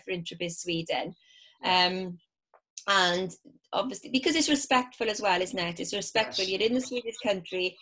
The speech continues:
Speaker 1: then they deserve to have their language. You know, I'm really jumping on,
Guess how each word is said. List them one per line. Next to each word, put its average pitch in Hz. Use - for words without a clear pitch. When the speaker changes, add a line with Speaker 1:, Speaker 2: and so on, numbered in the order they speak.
Speaker 1:
then 214
they 220
deserve 220
to 226
have 196
their 196
language. 180
You 202
know, 180
I'm 208
really 196
jumping 196
on, 185